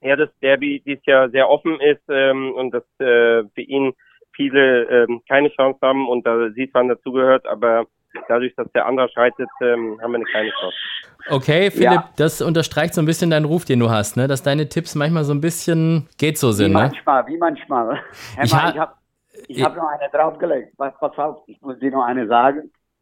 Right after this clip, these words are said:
Speaker 3: Ich hab mir die Derby angeguckt, also in Sportwelt, bin Samstag in der Jockeystube mit dem Sportwelt von Sonntag und bin zum Andras Starke, hab mich neben dem gesetzt,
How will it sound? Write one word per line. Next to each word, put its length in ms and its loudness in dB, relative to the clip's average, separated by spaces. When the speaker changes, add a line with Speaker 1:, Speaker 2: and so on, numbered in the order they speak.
Speaker 3:
Ich 140 -14
hab 120 -2
mir 100 0
die 80 -10
Derby 340 2
angeguckt, 600 -2
also 160 -2
in 180 -2
Sportwelt, 640 4
bin 260 -10
Samstag 800 0
in 100 -14
der 120 -8
Jockeystube 640 -4
mit 160 -6
dem 140 -2
Sportwelt 520 -2
von 200 -10
Sonntag 540 0
und 120 -8
bin 240 -2
zum 140 -8
Andras 340 0
Starke, 460 0
hab 100 -4
mich 120 -8
neben 240 -6
dem 200 -6
gesetzt, 320 -2